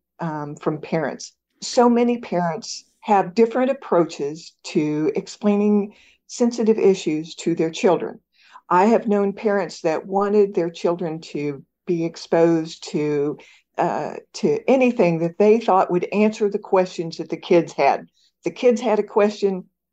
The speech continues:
they wanted it answered, and they wanted the books and other resources to be able to do that with. We have other parents that, um,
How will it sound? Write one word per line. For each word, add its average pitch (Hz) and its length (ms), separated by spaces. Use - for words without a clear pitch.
they 196 280
wanted 180 340
it 175 140
answered, 170 340
and 208 120
they 214 60
wanted 226 340
the 208 100
books 247 500
and 160 120
other 180 220
resources 165 760
to - 120
be 170 180
able 165 240
to - 100
do 175 300
that 147 260
with. 160 300
We 190 160
have 175 140
other 233 220
parents 175 500
that, 170 520
um, 160 500